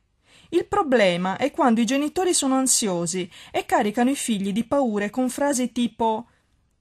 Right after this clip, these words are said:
"Me ne vado di casa e ti lascio da solo. Ti lascio solo." È questa, in realtà, la minaccia più grande, la paura più terrorizzante. Nessun tsunami né serial killer sconvolge un bambino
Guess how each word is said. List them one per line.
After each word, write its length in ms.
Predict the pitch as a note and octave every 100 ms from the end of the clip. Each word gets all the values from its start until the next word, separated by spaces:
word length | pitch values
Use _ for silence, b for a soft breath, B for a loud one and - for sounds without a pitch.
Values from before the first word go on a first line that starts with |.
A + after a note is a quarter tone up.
| _
"Me 140 | G3+ G3
ne 100 | G3
vado 260 | A3+ A3
di 160 | G3 -
casa 480 | B3 C#4+ D4 C#4+ -
e 140 | G3+
ti 100 | G#3
lascio 320 | G#3+ A#3+ -
da 100 | A3
solo. 580 | G#3 - E3+ - - G#3+ _ _ _
Ti 140 | A3+
lascio 340 | A#3 C#4 - A3+
solo." 560 | - B3+ F#3 E3 - _ _ _ b b b b b b
È 160 | F4 F#4+
questa, 640 | D#4 G3+ - - A#3 A#3 - b
in 160 | - C4+
realtà, 340 | C#4+ C#4+ B3+
la 120 | G3+
minaccia 360 | G#3+ B3+ C#4+ C4+
più 160 | B3 G#3
grande, 600 | F#3 D#3 E3+ F3 F#3+ - -
la 160 | A#3+
paura 400 | A#3+ C4 D4+ D4
più 200 | C#4 A#3+
terrorizzante. 1080 | - B3 A#3+ G#3+ F3 E3+ D#3 E3 F3 E3+ - b b b b
Nessun 400 | A#3 B3+ - F#4
tsunami 600 | - C#4+ A#3 F3+ F3 F3
né 180 | G#3+ A#3+
serial 440 | A#3+ B3+ A#3+ A#3+ -
killer 520 | A3+ F#3+ G3 A3+ B3+
sconvolge 640 | - - E4 C#4 A3 G3
un 100 | A#3+
bambino 680 | B3 C4+ A#3 G3+ F#3 G3